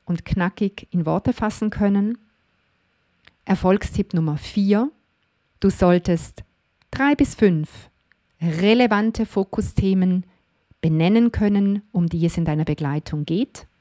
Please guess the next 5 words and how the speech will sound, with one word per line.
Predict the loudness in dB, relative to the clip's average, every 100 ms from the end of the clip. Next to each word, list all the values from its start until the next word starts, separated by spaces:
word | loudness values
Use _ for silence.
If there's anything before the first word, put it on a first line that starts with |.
| _ 4
inhaltliche | 6 6 2 -2 -4 -2
Fokusthemen. | -4 -4 -4 -4 -2 -2 -2 -4 -10 _ _ _ _ _ _ _ _ _ _ _ _
Erfolgstipp | -4 2 2 2 -2 0
Nummer | 4 4
fünf, | 4 2 2 -2 -6 -20